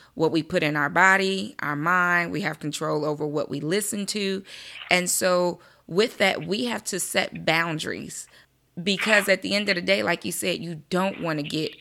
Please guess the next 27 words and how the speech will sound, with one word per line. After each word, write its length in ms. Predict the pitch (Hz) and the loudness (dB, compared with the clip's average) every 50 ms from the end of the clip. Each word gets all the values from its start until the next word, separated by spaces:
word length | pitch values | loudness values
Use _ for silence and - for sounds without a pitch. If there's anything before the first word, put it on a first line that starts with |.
| - - | -2 0
overwhelmed, 680 | 165 165 156 - 151 147 151 151 147 151 143 131 - - | 0 2 2 0 0 0 0 0 0 0 -2 -4 -4 -2
and 120 | - 156 | -2 -2
you 140 | 156 156 156 | -2 -4 -6
don't 320 | - 160 - 156 160 120 95 | -4 0 0 0 0 0 -2
want 180 | 147 160 151 | -4 -4 -4
to 120 | 151 151 151 | -4 -4 -6
be 400 | - 151 160 160 151 147 - - - - - - - - _ _ | -6 -6 -4 -4 -4 -6 -8 -12 -18 -20 -20 -20 -20 -20 _ _
angry 480 | - 156 165 175 175 151 156 160 151 151 | 0 2 2 2 0 -2 -2 0 0 0
at 120 | 147 - - | 0 0 2
every 240 | 147 165 156 160 143 | 2 2 2 2 0
person 440 | - 175 175 165 - - 151 143 | 0 0 0 0 -2 -4 -4 -4
that 160 | 147 151 - - | -4 -4 -6 -6
you 140 | 147 151 | -8 -8
look 300 | 147 160 170 170 160 - | -4 -2 -2 -2 -2 -4
at. 320 | - - 143 135 - - - - - - - - - - | -6 -6 -6 -6 -6 -10 -14 -20 -20 -20 -20 -20 -10 -6
And 100 | - 175 | -4 -2
so 140 | 170 - 175 | 2 4 6
I 100 | 170 175 | 6 6
just 420 | 175 - 185 180 165 - - - - | 4 2 0 0 0 -2 -4 -6 -4
tell 240 | - 233 240 240 | -2 -2 -2 -2
people 340 | 233 - 233 214 - 220 196 | -2 -2 -4 -4 -2 -2 -2
to 380 | 190 - - 202 185 180 180 - - - - - _ _ _ _ _ _ _ - | -2 -2 -2 -2 -2 -2 -4 -6 -8 -14 -20 -20 _ _ _ _ _ _ _ -10
have 420 | - - 190 226 247 262 262 - | -6 0 2 2 2 2 -2 -4
control, 680 | - 208 202 185 - - - 185 170 160 143 71 - | -4 -4 -4 -4 -4 -2 -2 0 0 0 -2 -4 -6
set 520 | - - - - - 208 220 233 - - _ - | -8 -8 -8 -4 0 0 0 0 -2 -6 _ -6
a 120 | - 170 | -6 -6
boundary, 720 | 170 165 156 170 160 165 170 170 165 156 143 151 127 - | -6 -4 -4 -2 -2 0 0 -2 -4 -4 -4 -6 -8 -8